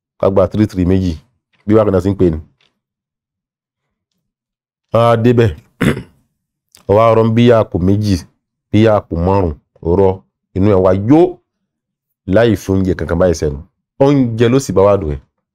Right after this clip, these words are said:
Dọ̀, òun ò lè fún lóúnjẹ, ṣùgbọ́n ó lè rọ lọ́tí. Ọlọ́run kó ṣàforí gbogbo wa. Naam. Ìgbà tí Ọlọ́run gbé ìrun second fún Ànábì wa Muhammad sallallahu alaihi wasallam, Ànábì tí ń ṣẹ́rí padà bọ̀.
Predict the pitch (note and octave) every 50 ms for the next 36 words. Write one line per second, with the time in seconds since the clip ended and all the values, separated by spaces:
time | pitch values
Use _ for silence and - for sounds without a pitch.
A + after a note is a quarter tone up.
0 | _ _ _ _ _ _ _ _ _ _ _ _ F#2+ G2 - A2+ G2+ F#2 F#2 F#2
1 | F2+ - - G#2+ G#2+ A#2 A#2 A2 G2+ G#2+ G2 - - F2+ G2 G#2 F#2 F2+ D#2+ -
2 | F#2 F#2+ G2+ G2+ G2 - G2 F#2+ - - - _ _ _ _ _ _ _ _ _
3 | _ _ _ _ _ _ _ _ _ _ _ _ _ _ - _ _ - F2+ G2+
4 | G2+ G2 G2+ F#2+ - A2 F2 E2+ F2 G2 F#2 D#2+ D#2+ D2+ D#2 D#2+ D2+ C#2+ - -
5 | _ _ _ _ _ _ _ _ _ _ _ _ _ _ _ _ _ _ _ _
6 | _ _ _ - - E3+ - - _ _ _ _ _ _ _ B2+ C3+ C3+ A2+ E2+
7 | C#2+ - _ _ _ _ _ _ _ _ _ _ _ _ _ _ _ _ _ _
8 | _ _ _ _ _ _ _ _ _ _ _ _ _ _ _ _ _ _ _ _
9 | _ _ _ _ _ _ A#2 C3 C3+ C3+ F3 F#3+ A3 G#3 F#3+ F3 F3 E3+ F#3 F#3+
10 | F#3+ F3+ D#3+ C#3 C#3 C#3 - - A#2 F#2+ D3+ E3 D#3 B2+ - C#3+ C#3+ C#3+ C#3+ C#3+
11 | C#3+ - - - A#2 C3+ D3+ C3+ B2 A#2+ A2+ G#2+ G2+ - - A2 A2 A#2 B2+ C3
12 | C3+ - - - G#2+ G#2 G#2+ G2+ A2 B2 A#2 A2 G#2 G2 F#2+ - - - A#2 C#3
13 | D#3 D3 B2 C3 C#3 C3 - C3+ C3 C3 C3 A#2 G#2 G#2 G2 G2 F2